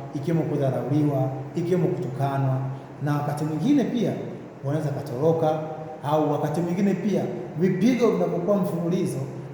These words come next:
vinaweza kapelekea hata kupoteza maisha yao. Kwa hiyo unajikuta kwamba mwisho wa siku mtoto anakuwa hana afya sawa,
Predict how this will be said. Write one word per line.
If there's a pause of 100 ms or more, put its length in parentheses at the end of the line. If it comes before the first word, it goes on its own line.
(360)
vinaweza
kapelekea
hata
kupoteza
maisha
yao. (480)
Kwa
hiyo
unajikuta
kwamba
mwisho
wa
siku
mtoto
anakuwa
hana
afya
sawa,